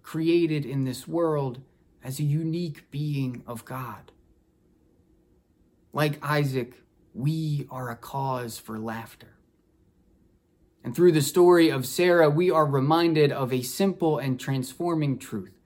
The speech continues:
that our God is a God who creates joy, not just for Sarah,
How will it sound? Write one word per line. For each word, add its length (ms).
that 160
our 180
God 540
is 200
a 60
God 520
who 180
creates 680
joy, 460
not 320
just 280
for 140
Sarah, 580